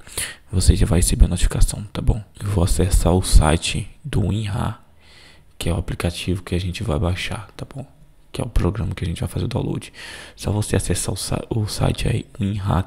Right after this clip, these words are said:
traço, win traço ra ponto com, tá? Esse primeiro que apareceu aqui pra mim. Vou aqui na opção de download, tá? Pra mim que a versão mais recente que tá aparecendo é a seis ponto onze, tá?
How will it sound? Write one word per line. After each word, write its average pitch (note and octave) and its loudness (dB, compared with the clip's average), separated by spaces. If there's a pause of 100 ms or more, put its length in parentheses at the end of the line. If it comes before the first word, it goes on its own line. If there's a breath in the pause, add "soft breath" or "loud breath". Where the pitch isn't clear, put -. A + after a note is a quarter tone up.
traço, - 2 (540 loud breath)
win F#2+ 2
traço - 4
ra F#2 -2 (100)
ponto E2+ 4
com, - -6 (160)
tá? G2 -6 (220)
Esse - -20
primeiro - -6
que - -18
apareceu - -4
aqui - -8
pra - -6
mim. A2 -8 (1600)
Vou G#2 4
aqui G#2+ 0
na F2 4
opção E2 2
de E2 0
download, - -2
tá? G#2 -4 (800 loud breath)
Pra - 2
mim F2 0
que - -2
a E2+ 4
versão E2+ 2
mais F2 0
recente E2+ 0
que - -6
tá - 0
aparecendo - 2 (680 loud breath)
é E2 4
a D#2+ 2
seis - 2
ponto - 2
onze, G#2 -2
tá? - 4